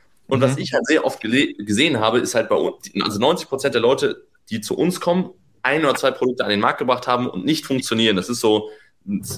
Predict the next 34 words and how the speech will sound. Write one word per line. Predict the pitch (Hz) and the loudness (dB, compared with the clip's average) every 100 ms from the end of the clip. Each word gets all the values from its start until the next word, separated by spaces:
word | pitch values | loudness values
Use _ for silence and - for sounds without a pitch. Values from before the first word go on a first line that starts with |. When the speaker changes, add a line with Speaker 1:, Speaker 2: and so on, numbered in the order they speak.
| 90 87 | -8 -2
Speaker 1:
bei | |
uns | 87 117 117 | 0 0 0
vielleicht | 101 98 | -2 -2
fünf | - 123 120 | -2 -2 -2
bis | 98 | -2
sechs | 104 - | -2 -2
Prozent | 95 104 101 | -4 -2 -2
der | 98 | -2
Kunden, | 110 104 92 | -2 -2 -4
die | 87 | -6
kommen | - 117 113 | -4 -4 0
so | 98 | 0
aus | 92 - | 0 0
dieser | 110 92 | 0 0
Region. | 82 98 139 214 226 - - - - | 0 0 2 0 -4 -14 -20 -8 0
Speaker 2:
Mhm. | 113 127 | 2 4
Speaker 1:
Ja, | 139 185 - - | 2 0 -8 -8
und, | 110 113 | -2 2
ähm, | 113 113 117 - _ _ _ _ - - _ _ - | 2 2 0 -2 _ _ _ _ -20 -20 _ _ -6
wirklich | 135 156 - | -2 -2 -2
fast | 135 - | -4 -2
alle | 139 170 | 0 0
sind | 147 135 | 0 -2
der | |
festen | 123 156 165 170 | 0 -2 -2 0
Überzeugung, | 131 131 131 143 135 | 0 2 2 2 0
dass | 120 | -4
es | 117 | -6
an, | - 104 107 | -2 -2 -2
an | - 101 | -2 0
Werbung | 98 123 127 135 135 135 _ _ - | 2 2 2 0 -2 -6 _ _ -2
oder | 107 | 2
Marketing | 98 107 107 95 87 | 2 0 -2 -6 -4
liegt. | 80 80 - | -4 -8 -10